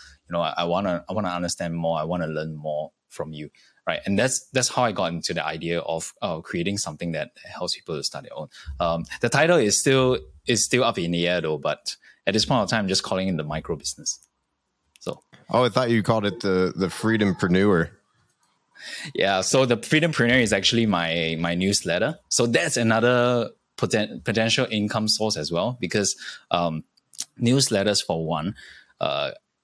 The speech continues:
Speaker 1: you are able to monetize through sponsorships and, uh, and also potentially paid advertisements,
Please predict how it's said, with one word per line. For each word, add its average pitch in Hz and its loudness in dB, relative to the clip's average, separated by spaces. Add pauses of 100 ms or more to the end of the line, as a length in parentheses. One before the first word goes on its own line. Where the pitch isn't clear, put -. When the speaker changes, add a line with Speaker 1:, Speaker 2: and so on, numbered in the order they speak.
(200)
Speaker 1:
you 107 0
are 95 2
able 107 0
to 90 -2
monetize 90 -2
through - -4
sponsorships 131 -2
and, 82 -2
uh, 78 -2
and 90 -4
also 95 -2 (240)
potentially 98 0
paid - -4 (560)
advertisements, 90 -4